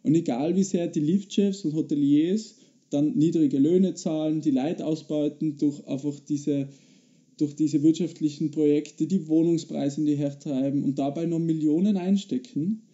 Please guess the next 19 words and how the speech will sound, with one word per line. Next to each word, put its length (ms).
sie 140
sind 340
die 100
einzigen, 720
die 180
den 160
Menschen 420
in 200
den 180
Tälern 420
wirklich 280
eine 80
Perspektive 640
auf 140
ein 80
Leben 260
in 100
einem 200
halbwegs 760